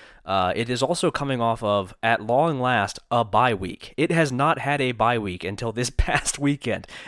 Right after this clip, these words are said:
They had played, uh, nine consecutive games without break, and they were getting better despite not having a bye week, and now they have a bye week.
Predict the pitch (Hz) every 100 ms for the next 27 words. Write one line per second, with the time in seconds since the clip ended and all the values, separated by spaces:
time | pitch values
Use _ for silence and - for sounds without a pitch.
0 | 156 143 156 156 - - 147 135 123 -
1 | - - - 123 117 117 117 127 147 160
2 | 147 131 - 135 131 123 107 110 110 107
3 | 104 101 95 85 98 98 87 - - -
4 | _ 104 110 104 98 95 - 113 113 110
5 | 110 147 123 127 135 107 95 - 113 117
6 | 104 104 98 101 110 113 113 127 135 135
7 | 139 - 107 123 147 107 113 104 87 90
8 | 90 90 85